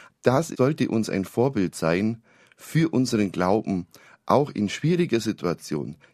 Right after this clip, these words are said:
nicht die Freude zu verlieren, nicht die Zuversicht zu verlieren,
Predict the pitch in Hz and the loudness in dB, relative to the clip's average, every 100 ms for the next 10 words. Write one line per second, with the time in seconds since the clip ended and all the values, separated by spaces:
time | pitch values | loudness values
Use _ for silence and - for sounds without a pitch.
0 | - 131 208 - 123 113 107 113 139 131 | -2 0 0 -2 -2 0 2 2 0 -2
1 | 110 95 90 80 69 - - - 160 160 | -4 -4 -4 -4 -6 -12 -18 -2 -2 0
2 | 123 120 - 180 143 - 95 - 95 87 | 0 0 0 0 0 -2 -4 -4 -6 -2
3 | 87 80 73 71 | -2 -2 -4 -6